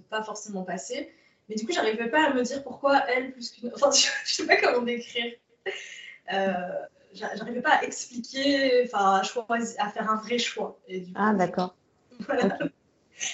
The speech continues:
Speaker 1: Du coup, à part si tu veux quinze noms.
Speaker 2: <laughs> Non, mais tu peux,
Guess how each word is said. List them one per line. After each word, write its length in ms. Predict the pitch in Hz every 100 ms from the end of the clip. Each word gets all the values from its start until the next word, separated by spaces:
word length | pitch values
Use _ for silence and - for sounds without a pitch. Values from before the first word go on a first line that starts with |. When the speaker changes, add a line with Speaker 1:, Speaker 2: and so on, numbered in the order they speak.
| 220
Speaker 1:
Du 120 | 220
coup, 80 | 294
à 100 | -
part 160 | - 285
si 140 | 294
tu 140 | 247 233
veux 100 | 240
quinze 400 | 277 269 285 240
noms. 320 | 285 185 175 - - _ - -
Speaker 2:
<laughs> 240 | 220 233 - 202
Non, 120 | 247
mais 200 | 202 185
tu 120 | -
peux, 160 | -